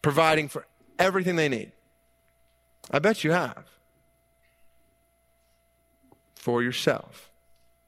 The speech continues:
And Jesus says you're supposed to love others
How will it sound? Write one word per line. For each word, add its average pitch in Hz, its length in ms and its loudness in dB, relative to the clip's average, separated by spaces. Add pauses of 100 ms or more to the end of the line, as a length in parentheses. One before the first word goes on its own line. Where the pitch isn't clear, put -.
(640)
And 110 100 -8
Jesus 117 240 -4
says 110 280 -2
you're 123 100 -2
supposed 123 340 -4
to 110 60 -6
love 107 260 -2
others 107 500 -8